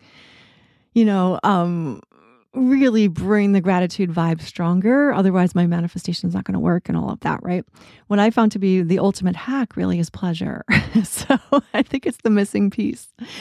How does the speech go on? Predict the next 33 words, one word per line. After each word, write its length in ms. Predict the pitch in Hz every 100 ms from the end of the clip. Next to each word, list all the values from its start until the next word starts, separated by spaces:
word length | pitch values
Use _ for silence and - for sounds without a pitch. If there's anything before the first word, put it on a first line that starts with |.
| -
for 180 | - 254
so 340 | 247 233 226 220
many 240 | 196 196
humans. 520 | 196 240 196 170 175 - - - - - _ -
And, 560 | 202 202 196 190 175
um, 520 | 202 185 190 190 185 - _ _ - _ _ -
because 240 | 220 247
pleasure, 400 | - - 285 247
when 180 | 185 196
we 140 | 196 202
are 140 | 196
in 380 | 196 190 185 -
embodied 880 | 190 180 175 185 190 190 190 185 196 _ _ _ _ _
sensuality, 880 | - - 185 - 185 180 175 170 165
when 160 | 170
we're 140 | 170 170
in 200 | 185 180
our 260 | 170 165 - _ _ _ -
embodied 480 | 196 180 180 190 185
state 280 | - 185 180
of 160 | 185
pleasure 360 | - - - 175
is 120 | 175
what 80 | 175
I'm 80 | 180
talking 340 | - 208 202
about 220 | 185 185
here, 240 | 180 - 196
feeling 440 | - 214 220 208
good 200 | 185 190
in 100 | 190
our 120 | 190
skin, 500 | 175 - 180 185 254